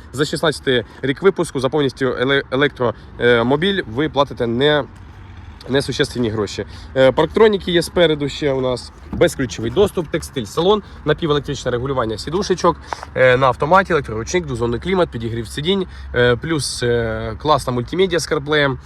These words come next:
е, повний електропакет склопідіймачів, датчик світла, підігрів, е, у нас є лобового скла і дзеркал заднього огляду.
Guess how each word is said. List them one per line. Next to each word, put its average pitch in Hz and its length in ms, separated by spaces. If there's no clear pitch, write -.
е, 131 260
повний 139 300
електропакет 120 460
склопідіймачів, 131 640
датчик 127 340
світла, 160 420
підігрів, 151 560
е, 113 100
у 113 120
нас 123 260
є 117 100
лобового 120 440
скла 196 380
і 131 100
дзеркал 139 360
заднього 151 440
огляду. 139 360